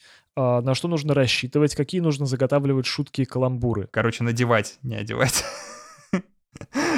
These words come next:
Speaker 2: Да,
Speaker 1: Ай.
Speaker 2: я уже за всех, э, м, комментаторов злобных поработал, так что не пишите ничего про это. Все. Мы в курсе, как это правильно говорится.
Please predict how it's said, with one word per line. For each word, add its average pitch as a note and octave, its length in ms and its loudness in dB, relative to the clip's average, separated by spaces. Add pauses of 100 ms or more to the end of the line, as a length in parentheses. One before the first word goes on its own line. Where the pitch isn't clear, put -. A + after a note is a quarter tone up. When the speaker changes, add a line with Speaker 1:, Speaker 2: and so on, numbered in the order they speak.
(500)
Speaker 2:
Да, C3+ 180 6
Speaker 1:
Ай. A2 140 8
Speaker 2:
я A#2 120 6
уже B2 160 4
за A#2+ 140 6
всех, - 440 2
э, - 20 0 (320)
м, A2+ 320 -10 (200)
комментаторов A#2 600 2
злобных A2 340 -4
поработал, A2 440 -4
так F#2+ 80 -8
что - 120 -10
не A2 60 -6
пишите B2 340 0
ничего G#2 520 -4 (440)
про G#2+ 140 -4
это. B2+ 360 -8
Все. B2 360 -8 (540)
Мы A#2 100 -4
в - 80 -10
курсе, - 280 -6
как G#2 160 -6
это G#2+ 120 -12
правильно G#2 320 -6
говорится. G#2 520 -12